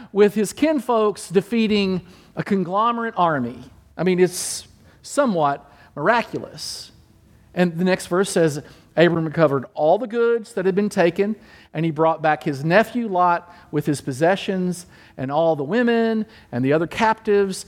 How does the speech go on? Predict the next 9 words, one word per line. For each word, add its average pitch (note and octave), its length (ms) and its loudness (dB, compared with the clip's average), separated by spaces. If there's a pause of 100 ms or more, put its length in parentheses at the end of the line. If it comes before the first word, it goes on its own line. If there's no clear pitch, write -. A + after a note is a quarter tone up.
(120)
and C3+ 160 -2
the C#3+ 120 -2
inferences, F3 680 0
all F3 560 -2 (160)
the C#3+ 160 -4
other D3 420 0
stuff - 960 -2 (840)
as A#2+ 120 -8
well." D#3 640 -2